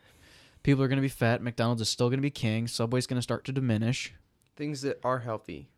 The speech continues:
Speaker 2: will diminish.
Speaker 1: Yeah, basically. You're
Speaker 2: The
Speaker 1: gonna
Speaker 2: other
Speaker 1: go to the store. You're gonna go to the general store and be able to buy prepackaged McDonald's.
Speaker 2: Don't say that.
Speaker 1: I, I hate to say it, but it might happen. Like, think of that. The grocery store, instead of a produce section,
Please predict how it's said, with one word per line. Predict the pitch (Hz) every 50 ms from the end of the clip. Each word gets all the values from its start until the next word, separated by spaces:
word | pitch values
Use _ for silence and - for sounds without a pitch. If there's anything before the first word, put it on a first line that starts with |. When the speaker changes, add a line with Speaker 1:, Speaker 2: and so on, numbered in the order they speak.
| _ _ -
Speaker 2:
will | - 127 117
diminish. | 113 101 101 92 78 67 - - - -
Speaker 1:
Yeah, | - 117 92 64 55 - - -
basically. | 110 113 107 - - - - 104 104 110 117 - - _
You're | - 131 131
Speaker 2:
The | 135
Speaker 1:
gonna | 131 127
Speaker 2:
other | 165
Speaker 1:
go | 139 139
to | 131
the | 127 113
store. | - - - 139 139 -
You're | - 139 160 165
gonna | 180 165
go | 143 151 156 156
to | 139
the | 123
general | 110 127 139 151 151 131 117 107
store | - - 120 113 110
and | 110 107
be | 120
able | 127 135 131 120
to |
buy | 113 117 135 135 127 117 120 139 - - - - -
prepackaged | - 139 135 120 - - 135 127 120 - 117 - -
McDonald's. | 107 107 - - 113 113 107 101 85 - - - - - _ _ _ _ _ _ _ _ _ _ _ _ _ _ _ _ _ _ _ _ _ _ _ _ _ _ _ -
Speaker 2:
Don't | 113 113 110 -
say | - - 117 107
that. | 104 104 98 - - - _ _ -
Speaker 1:
I, | - 127 131 131 -
I | 120 123
hate | 110 - - - 147 156 170 -
to | - 127
say | - - 170 180 196 139
it, | 101 - - _ _ - - - - - _
but | - 127 120
it | 123 107
might | 110 104 113 110
happen. | 110 120 123 143 - - 107 107 117
Like, | 117 123 123 113
think | - 147 147 147
of | 143
that. | 110 104 - -
The | 120 110
grocery | 113 117 123 131 139 - 175 160
store, | 147 - - 156 160 165 170 - - - - -
instead | - 117 - - 117 127
of | 143
a | 180
produce | - - 208 226 240 220 175 135
section, | - - 120 107 - - - - 110 110 113